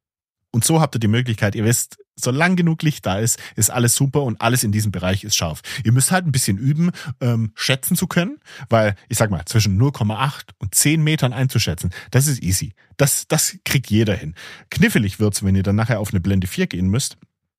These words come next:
und dann halt plötzlich nur noch alles zwischen eins Komma zwei Metern und zwei Metern scharf habt.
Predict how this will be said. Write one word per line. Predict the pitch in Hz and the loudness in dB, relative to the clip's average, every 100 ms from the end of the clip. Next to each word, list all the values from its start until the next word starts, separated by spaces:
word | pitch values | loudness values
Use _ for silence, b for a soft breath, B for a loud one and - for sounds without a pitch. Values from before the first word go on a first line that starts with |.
| _ _ _ - | _ _ _ -2
und | 123 | 0
dann | 131 113 | 2 2
halt | 95 | 2
plötzlich | 104 107 - 120 110 - | 0 0 0 -4 -4 -2
nur | 127 151 | 0 2
noch | 135 - | 0 0
alles | 110 123 139 - | 0 2 0 -4
zwischen | - 127 160 165 b b b b _ _ _ _ _ _ _ _ _ - | 0 2 2 -2 b b b b _ _ _ _ _ _ _ _ _ -4
eins | 110 131 | 0 2
Komma | 139 123 - | 2 2 0
zwei | - 98 139 | 2 2 4
Metern | 165 175 175 180 175 _ _ _ | 2 2 0 0 -2 _ _ _
und | - 117 | 0 2
zwei | - 127 | 4 2
Metern | 131 92 87 | 2 0 -2
scharf | - 90 - | -4 -8 -8
habt. | - - | -14 -16